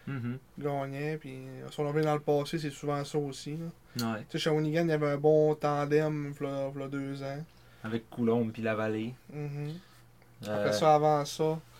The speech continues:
Speaker 1: c'était, euh, les Huskies avec, euh, en deux mille dix-neuf, eux autres, euh, il y avait, il y avait Samuel Harvey encore.
Speaker 2: Je pense que oui.
Speaker 1: Mhm.
Speaker 2: C'est un bon goaler.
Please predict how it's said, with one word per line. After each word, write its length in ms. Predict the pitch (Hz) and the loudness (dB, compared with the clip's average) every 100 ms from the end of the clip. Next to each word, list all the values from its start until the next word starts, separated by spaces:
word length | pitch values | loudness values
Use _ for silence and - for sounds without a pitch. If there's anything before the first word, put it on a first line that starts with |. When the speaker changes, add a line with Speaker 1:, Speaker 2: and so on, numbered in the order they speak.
| - - - - - - | -20 -20 -20 -20 -20 -16
Speaker 1:
c'était, 240 | - - | -10 -6
euh, 460 | 110 110 110 110 110 | -4 -2 -2 0 0
les 100 | 110 | 0
Huskies 580 | 113 113 - - 123 123 | 0 -2 -6 -8 -6 -4
avec, 260 | 107 104 107 | -4 -4 -4
euh, 440 | 104 101 101 101 98 - - - - - - - - | -2 -2 -2 -4 -8 -18 -20 -20 -20 -20 -20 -20 -8
en 120 | 113 | -6
deux 140 | 110 110 | -4 -2
mille 180 | 117 110 | -2 -2
dix-neuf, 520 | 107 104 117 120 - | -6 -4 -4 -4 -6
eux 120 | 104 | -4
autres, 260 | 117 113 104 | -4 -4 -4
euh, 120 | 104 | -6
il 60 | 104 | -6
y 20 | |
avait, 400 | 98 104 104 104 | -6 -6 -6 -6
il 20 | |
y 20 | 101 | -8
avait 380 | 101 104 101 104 | -6 -8 -10 -12
Samuel 460 | - 110 110 113 | -10 -8 -4 -2
Harvey 280 | 110 104 117 | -2 -4 -6
encore. 440 | 117 110 156 165 135 - - | -6 -6 -8 -8 -12 -18 -20
Speaker 2:
Je 60 | - - | -20 -6
pense 200 | 147 143 | -4 -4
que 100 | - | -6
oui. 240 | 139 139 113 | -8 -8 -8
Speaker 1:
Mhm. 360 | 107 107 123 127 - - - - - - - - | -6 -6 -8 -10 -20 -20 -20 -20 -20 -20 -20 -12
Speaker 2:
C'est 80 | 135 | -10
un 340 | 131 123 123 | -6 -6 -6
bon 160 | 123 135 | -6 -6
goaler. 500 | 131 135 135 139 151 | -4 -2 0 0 -2